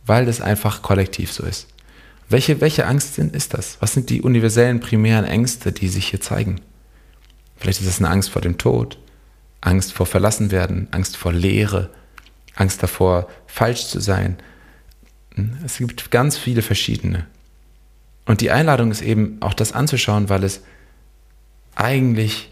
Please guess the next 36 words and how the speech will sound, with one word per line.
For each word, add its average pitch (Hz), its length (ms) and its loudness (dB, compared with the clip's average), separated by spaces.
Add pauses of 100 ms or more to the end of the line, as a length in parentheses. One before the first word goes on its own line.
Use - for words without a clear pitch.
(140)
das 98 160 0
Portal 113 580 0
ist - 380 -6 (120)
zu - 160 -6
deinen 101 220 4
größten 104 380 0
Wünschen, 98 280 0
zu 107 120 -4
dem, 117 220 2
was 110 120 -4
du - 140 -6
eigentlich 101 320 2
möchtest. - 420 -6 (1080)
Denn 104 340 0
da, 120 240 4
wo 113 80 2
die 104 220 2
Ängste 175 340 0
kollektiv - 560 -4
sind, 107 340 -6 (760)
sind 113 400 2
auch - 140 -2
die - 300 0 (400)
Resultate, 101 680 0
auch - 60 -2
das - 200 -2
Licht, 147 360 0
was 90 120 0
dahinter 107 440 2
auf 101 100 -4
die, - 160 -10
auf - 160 -4
uns 87 160 -2
wartet, - 360 -4 (120)
auch 151 220 2
kollektiv. - 520 -8